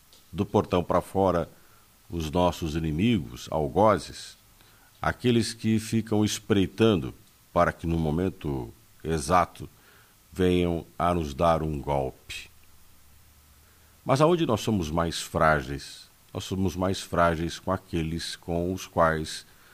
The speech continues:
nós temos uma convivência mais íntima, mais próxima. Confiamos e estamos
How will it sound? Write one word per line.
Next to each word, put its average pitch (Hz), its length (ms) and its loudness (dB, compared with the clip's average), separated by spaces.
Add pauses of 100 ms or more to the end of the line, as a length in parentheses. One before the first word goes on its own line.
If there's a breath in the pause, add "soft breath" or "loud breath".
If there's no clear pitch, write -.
(160 soft breath)
nós 92 220 0
temos 87 380 -2
uma 85 160 -2
convivência 80 680 -4
mais 80 320 -2
íntima, 151 460 0
mais 73 240 -8
próxima. 147 640 0 (920 soft breath)
Confiamos 135 800 4
e 113 80 0
estamos 113 440 -2